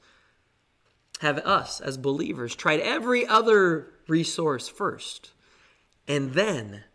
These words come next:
fallen to our knees to pray? Clearly, that is not what God asks us to do. He wants us to turn to him very first.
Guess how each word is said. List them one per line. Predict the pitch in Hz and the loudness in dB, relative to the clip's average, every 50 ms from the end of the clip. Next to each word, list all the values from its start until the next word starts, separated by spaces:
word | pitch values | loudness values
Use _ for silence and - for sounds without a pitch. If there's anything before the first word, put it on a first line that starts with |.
| _ _ _ _ _ _ _ _ _ _ _ _ _ | _ _ _ _ _ _ _ _ _ _ _ _ _
fallen | _ - - 123 110 110 107 110 | _ -12 -10 -8 -8 -8 -10 -12
to | - - 127 107 | -10 -8 -8 -8
our | 101 101 | -8 -10
knees | 107 110 107 - - - - - - - - _ _ _ _ _ _ _ _ _ _ _ _ _ _ _ | -12 -14 -14 -16 -18 -20 -20 -18 -18 -20 -20 _ _ _ _ _ _ _ _ _ _ _ _ _ _ _
to | - - | -18 -18
pray? | - - - - 95 95 - | -16 -12 -10 -10 -10 -10 -12
Clearly, | - - - 156 156 143 120 113 | -16 -4 -2 0 2 2 0 0
that | 113 117 113 | -2 -2 -4
is | 110 107 117 | -4 -4 -4
not | 123 120 113 104 - - - - _ _ _ _ _ _ _ _ _ _ _ _ _ _ - - | -4 -4 -4 -6 -8 -12 -18 -20 _ _ _ _ _ _ _ _ _ _ _ _ _ _ -14 -10
what | - 117 117 | -8 -6 -4
God | 127 120 113 110 | -4 -4 -4 -6
asks | 110 104 104 - - - - | -8 -8 -10 -10 -12 -12 -12
us | 104 - | -12 -12
to | - - 113 | -14 -14 -12
do. | 117 117 107 | -12 -10 -8
He | 104 110 117 | -8 -8 -8
wants | 113 113 110 - - | -8 -10 -10 -10 -12
us | 113 - | -10 -8
to | - 113 | -8 -8
turn | - - 120 107 107 | -8 -8 -10 -10 -10
to | 107 | -10
him | 117 123 104 101 | -10 -12 -12 -12
very | 104 104 95 98 | -12 -14 -14 -14
first. | - - - 120 107 101 101 - - - - | -16 -10 -8 -8 -8 -8 -10 -14 -16 -16 -18